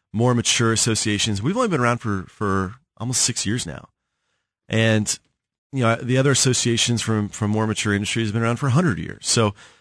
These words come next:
it's a relatively new, uh, leadership positions for tech companies to be in. But in Kansas City, the largest employer in this region is Cerner.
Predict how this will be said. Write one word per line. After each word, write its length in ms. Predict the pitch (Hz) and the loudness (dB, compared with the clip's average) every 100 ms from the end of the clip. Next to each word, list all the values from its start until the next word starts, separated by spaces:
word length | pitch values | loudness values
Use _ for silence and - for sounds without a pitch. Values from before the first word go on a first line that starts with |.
| _ | _
it's 140 | 127 143 | -2 0
a 40 | |
relatively 640 | 120 143 190 - 160 135 131 | 2 0 0 0 -2 0 2
new, 600 | 113 113 120 123 131 120 | 2 2 2 0 -2 -4
uh, 360 | 107 104 104 101 _ _ - | -2 0 0 -4 _ _ -10
leadership 520 | 120 156 226 - 147 | -4 -2 0 -2 -2
positions 420 | 110 98 95 107 | -2 0 0 -2
for 100 | - | -6
tech 220 | 98 104 - | -6 -6 -4
companies 400 | 104 90 92 - | -6 -4 -6 -6
to 100 | 87 | -4
be 180 | 110 | -2
in. 140 | 120 95 | 0 0
But 200 | 95 92 _ _ _ _ | 0 -2 _ _ _ _
in 120 | - 95 | -14 -6
Kansas 340 | 151 165 135 | -4 -2 0
City, 420 | - 160 135 117 | 0 0 0 -2
the 160 | 107 104 | -2 -6
largest 600 | 92 110 131 127 127 113 | -2 0 0 -2 -4 -4
employer 440 | 98 - 113 117 | -6 -6 -4 -2
in 100 | 107 | -2
this 200 | 104 - | -2 -4
region 340 | 95 127 101 85 | -4 -4 -4 -4
is 80 | - | -4
Cerner. 480 | - 113 107 - | -4 -4 -6 -10